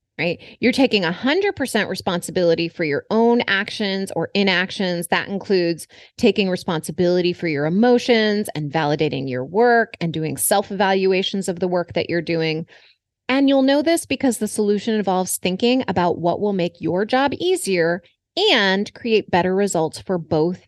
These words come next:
you and your clients. Again, you're not putting your clients' needs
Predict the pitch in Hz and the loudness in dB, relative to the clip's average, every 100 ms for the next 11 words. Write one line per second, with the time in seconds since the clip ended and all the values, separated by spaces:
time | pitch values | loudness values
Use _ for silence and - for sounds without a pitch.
0 | _ 175 160 147 - 147 135 156 - 202 | _ -6 -6 -6 -6 -8 -8 -12 -6 -2
1 | 190 165 - - - - - _ 165 202 | -2 -4 -8 -16 -20 -20 -20 _ -2 0
2 | 170 - - 175 175 170 185 240 - - | 0 -4 -8 -4 -2 -2 -4 -6 -12 0
3 | 233 233 226 226 233 - 185 180 175 - | 2 2 2 0 0 -2 0 0 -2 -4
4 | - 196 247 214 165 160 160 | -6 0 2 2 2 -2 -4